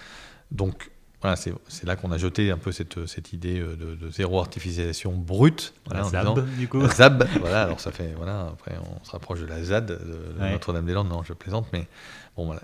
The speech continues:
Speaker 1: voilà, c'est de se dire, finalement, mais en fait, euh, à un moment, de toute manière, il faudra bien arrêter d'artificialiser, tout court, parce que,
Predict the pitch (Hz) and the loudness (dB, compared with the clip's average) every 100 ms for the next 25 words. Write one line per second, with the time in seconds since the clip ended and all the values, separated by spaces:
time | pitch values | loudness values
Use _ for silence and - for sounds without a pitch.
0 | - 95 95 90 85 85 113 92 90 120 | -10 -4 -2 -2 -2 0 0 2 2 4
1 | 101 76 113 - 82 80 82 82 80 87 | 2 0 -2 -2 -8 -6 -6 -6 -4 0
2 | 104 110 - - 92 113 104 - 92 90 | 2 2 -2 -6 -2 0 -2 -2 -2 0
3 | 90 117 - 104 95 95 107 92 85 90 | 0 -2 0 0 2 0 -2 -4 -6 -8
4 | 87 - 90 85 143 165 - - - 82 | -8 -4 -4 0 0 0 -8 -12 -10 -2
5 | 156 170 - - - - - - - - | -2 -2 -8 -20 -20 -20 -20 -20 -20 -20
6 | _ - - - - 82 - - 139 | _ -20 -20 -20 -10 -8 -6 -2 -2